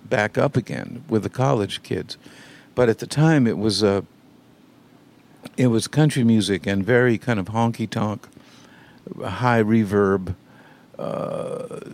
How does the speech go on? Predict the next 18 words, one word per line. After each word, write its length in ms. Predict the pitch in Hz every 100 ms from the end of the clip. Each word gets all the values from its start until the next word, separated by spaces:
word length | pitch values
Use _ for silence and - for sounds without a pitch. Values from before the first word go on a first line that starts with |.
| - - -
you 160 | - 117
know, 100 | 92
the 120 | 104
whole 200 | 123 107
honky-tonk 640 | 127 127 - - 113 67
mystique 540 | 101 95 - 117 104 101
and 160 | 90
stuff 320 | - 110 92 -
that 140 | 98
had 220 | 110 101
come 200 | - 117
from 180 | 117 98
Hank 240 | 98 101 107
Williams 500 | 104 104 98 95 - - - - - -
was 180 | 104 110
now 260 | 110 101
a 60 | 95
commercial 640 | 117 101 104 104 - 92